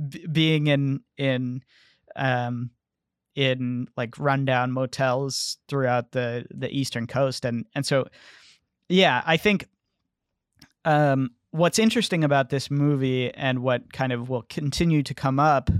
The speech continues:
um, is the idea of the, um, the leading lady um, in a lot of ways. And so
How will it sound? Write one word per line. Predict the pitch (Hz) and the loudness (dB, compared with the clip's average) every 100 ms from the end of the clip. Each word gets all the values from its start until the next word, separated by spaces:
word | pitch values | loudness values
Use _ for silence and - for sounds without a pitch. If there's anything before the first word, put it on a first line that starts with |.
| - - | -2 -2
um, | 135 131 127 120 - _ | 0 0 -2 -8 -20 _
is | 151 143 139 135 123 | -2 2 2 0 -2
the | 135 131 | -2 0
idea | 127 135 131 131 131 127 - - | 0 0 -2 -2 0 0 -2 -2
of | 131 123 123 | -2 -2 -6
the, | 127 127 123 120 117 _ _ _ _ - | -8 -6 -4 -6 -10 _ _ _ _ -8
um, | 123 117 117 117 - _ | -6 -6 -6 -10 -12 _
the | 143 143 | -2 0
leading | 139 147 139 127 131 | 2 0 0 0 0
lady | 139 143 127 113 113 - _ _ - | 2 2 0 -6 -10 -14 _ _ -12
um, | 120 113 110 120 - - | -8 -8 -8 -12 -12 -6
in | 131 | -4
a | 131 | -2
lot | 123 | -4
of | 120 | -6
ways. | 123 120 139 - | -8 -8 -8 -10
And | 135 | -8
so | - 131 120 | -2 0 -2